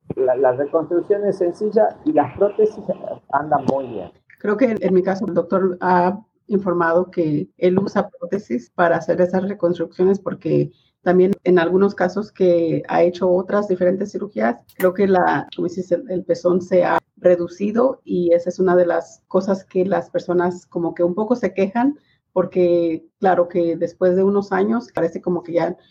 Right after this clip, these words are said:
Speaker 2: no se hubiese hecho nada. Eso es lo que él me estaba mencionando.
Speaker 1: Práctico, es, es, hay que adaptar la técnica a cada paciente. Si un pezón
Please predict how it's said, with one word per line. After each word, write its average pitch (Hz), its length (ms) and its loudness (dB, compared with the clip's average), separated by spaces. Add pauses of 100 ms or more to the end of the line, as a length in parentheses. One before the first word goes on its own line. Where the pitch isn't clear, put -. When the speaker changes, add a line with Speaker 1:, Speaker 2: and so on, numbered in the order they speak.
(160)
Speaker 2:
no 196 140 4
se 196 120 -4
hubiese 190 340 2
hecho 175 180 -2
nada. 165 500 -2
Eso 170 260 -4
es 190 40 -8
lo 160 120 -2
que - 420 -4
él 175 80 -2
me 180 80 0
estaba 170 480 -2 (360)
mencionando. 156 720 -2 (200)
Speaker 1:
Práctico, 226 560 0
es, 175 100 0 (280)
es, 196 180 0 (320)
hay 220 140 0
que - 80 2
adaptar 196 500 2
la 185 240 0
técnica 202 520 -2
a - 100 -4
cada 139 340 2
paciente. 117 600 -10 (120)
Si 117 240 -14 (280)
un 160 320 2
pezón 143 880 0